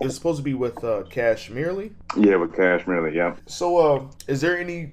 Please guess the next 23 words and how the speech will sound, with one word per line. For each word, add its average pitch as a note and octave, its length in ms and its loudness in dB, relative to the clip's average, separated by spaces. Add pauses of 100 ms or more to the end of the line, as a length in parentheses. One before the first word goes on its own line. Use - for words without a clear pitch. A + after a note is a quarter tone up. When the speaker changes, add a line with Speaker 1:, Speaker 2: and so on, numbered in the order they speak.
Speaker 1:
collaborative C#3+ 480 4
projects D3 340 2
between C#3+ 320 -8
you D#3 100 -6
two D3 160 -4
coming D#3 280 -2
out D#3+ 180 0
or A2 240 0 (100)
anything C#3 300 -2
in C3 80 -2
the B2+ 60 -2
works? C3 340 0
Speaker 2:
You C#3+ 120 8
know D#3+ 100 2
what? D#3+ 260 2 (180)
I, E3 200 4
I C#3+ 120 4
would D3 220 4
love C#3 300 4
to B2 80 -2
do A2+ 180 -2
some B2 180 -2
stuff, B2+ 260 -4